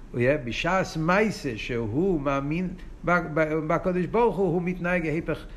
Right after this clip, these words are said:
היפך רצון העליון. זה, זה הרב מביא דוגמאות. אז אצל בעלי עסק זה, שהבן אדם יודע שכל העסק שלו זה מגיע מהקדוש ברוך הוא, הוא יודע את האמת שזה הכל הוא הנושא לך כוח לעשות חיל,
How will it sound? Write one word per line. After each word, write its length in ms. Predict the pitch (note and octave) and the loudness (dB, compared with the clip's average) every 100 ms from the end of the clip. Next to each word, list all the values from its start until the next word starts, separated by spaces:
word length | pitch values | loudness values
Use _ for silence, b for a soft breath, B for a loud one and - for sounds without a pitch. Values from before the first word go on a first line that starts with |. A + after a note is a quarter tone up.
| B | B
היפך 220 | D#3+ D#3+ | -2 0
רצון 340 | C#3+ D3 C#3 B2+ | 0 -2 -4 -4
העליון. 280 | A#2 G2+ A2+ | -4 -4 -4
זה, 240 | C3+ C#3+ | -2 0
זה 160 | C3+ E3 | 2 4
הרב 240 | C#3 B2 | 4 0
מביא 240 | A#2+ A#2+ A#2 | -2 -4 -4
דוגמאות. 480 | A#2 G#2 - - - B B B | -4 -4 -8 -10 -16 B B B
אז 200 | A2+ A2 | -2 -2
אצל 200 | G#2+ B2 | -2 0
בעלי 420 | B2 A#2+ C3 F#3 | 0 0 0 0
עסק 220 | F#3 E3+ | 0 -2
זה, 200 | C3 B2 G#2 - B B B | -2 -4 -6 -8 B B B
שהבן 340 | - A#2 A2+ | -2 0 0
אדם 380 | A2 A#2 D#3+ D#3 | 0 2 2 2
יודע 580 | C3 A#2+ A2+ D#3 C#3+ B2 | 0 0 0 0 0 -2
שכל 440 | A#2 G#2+ C#3+ D3 | -6 -2 2 2
העסק 380 | C3 C#3 C#3+ C3+ | 2 0 -4 -8
שלו 540 | C3 B2 C3+ B2+ A2+ | -6 -2 0 0 -2
זה 140 | G2+ A2+ | -2 -2
מגיע 300 | A2 A#2+ A#2+ | -2 -2 -2
מהקדוש 360 | G#2 A#2 F#2+ E2+ | -4 -6 -8 -8
ברוך 240 | G#2+ G#2 F#2 | -6 -6 -4
הוא, 180 | G2+ G2 B B B | -6 -8 B B B
הוא 100 | - | -4
יודע 380 | A2+ A2+ B2 D3+ | 0 2 4 4
את 120 | C#3+ | 4
האמת 440 | C#3 B2 C3 D3 C#3 | 2 0 2 2 2
שזה 340 | C#3 A#2+ A2+ | -2 -4 -2
הכל 260 | A2 - C#3+ | -2 0 2
הוא 280 | C#3+ D3 D3+ | 2 4 2
הנושא 400 | C3 D3 D3+ C#3+ | 2 0 -2 -4
לך 180 | B2 B2 | -6 -4
כוח 340 | - D3+ C3 B2+ | 0 0 0 0
לעשות 380 | C3 B2+ A2+ | 0 -2 -6
חיל, 420 | - A2 G2 A2+ | -8 -8 -6 -6